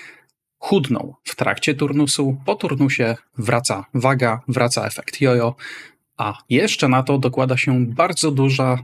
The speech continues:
cena w postaci rokrocznej utraty tkanki mięśniowej i wpychania taką osobę coraz bardziej w problemy metaboliczne. Tutaj chcę położyć nacisk na to, że posty nie są dobre dla każdego, posty nie są dobre w każdej sytuacji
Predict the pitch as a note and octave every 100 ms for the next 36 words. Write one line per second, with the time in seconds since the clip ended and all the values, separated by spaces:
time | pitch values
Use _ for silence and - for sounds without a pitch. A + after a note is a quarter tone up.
0 | C3 - A#2+ A2 A2+ - _ _ - -
1 | C3 B2 B2 - A2+ B2+ _ - _ -
2 | D#3+ G3 D#3+ C#3+ - D3+ C#3 C3+ C3+ A2
3 | G#2+ C#3 G#2+ G#2+ - G2+ G#2 - C3 D3
4 | D3+ A2+ - - _ _ _ F2 - D#3+
5 | C3+ C#3+ C#3 C3 C3 A2 - C#3 - F#3+
6 | E3+ A#2+ B2 A#2 A2+ - A#2 A2 A2 G#2
7 | G#2 G#2+ G2+ - B2+ - _ _ _ _
8 | C3+ F3+ A3+ - - D3 D#3 D#3 D3 C3+
9 | - C#3+ C#3+ D3 C3+ - C3+ C3+ C3+ C3
10 | - A#2 A#2+ - D3 - - B2 A#2 -
11 | A#2 C#3 C#3 A2+ G#2 - _ - A#2+ A#2
12 | - G#2+ - C3+ G2+ - B2+ B2 G2+ G#2+
13 | B2 - - - - C3 - B2 B2 -
14 | A2+ A#2 A#2 A2 G2 - - A2+ A#2 B2+
15 | - C3+ B2 B2 - C3